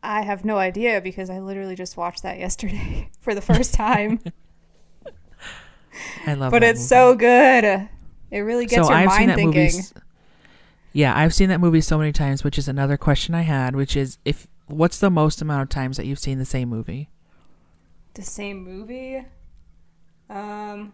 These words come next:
Speaker 1: well, my favorite's Into the Wild. I've seen that a lot. But I feel like I watch shows a lot more than movies. Like, I've seen,
Speaker 2: Yeah, like,
Speaker 1: I've
Speaker 2: over and
Speaker 1: seen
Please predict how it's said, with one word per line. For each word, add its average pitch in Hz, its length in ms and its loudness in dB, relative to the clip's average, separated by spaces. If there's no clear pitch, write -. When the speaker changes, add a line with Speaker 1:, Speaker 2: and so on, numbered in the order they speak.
Speaker 1:
well, 208 140 -10
my 214 160 -4
favorite's 247 560 0
Into 202 300 -8
the 180 120 -4
Wild. 165 500 -6
I've 180 160 -10
seen 180 280 -10
that 175 400 -8
a 185 100 -6
lot. - 760 -10
But 180 240 -6
I 196 80 -8
feel 208 440 -6
like 196 440 -4
I 185 160 -4
watch 190 380 -4
shows - 1120 -10
a 190 80 -8
lot 202 300 -6
more 208 360 -8
than 175 200 -10
movies. 202 640 -12
Like, 190 120 -10
I've 196 140 -6
seen, 160 200 0
Speaker 2:
Yeah, 135 120 4
like, 131 180 0
Speaker 1:
I've 147 60 2
Speaker 2:
over 135 120 2
and 127 120 2
Speaker 1:
seen 127 100 4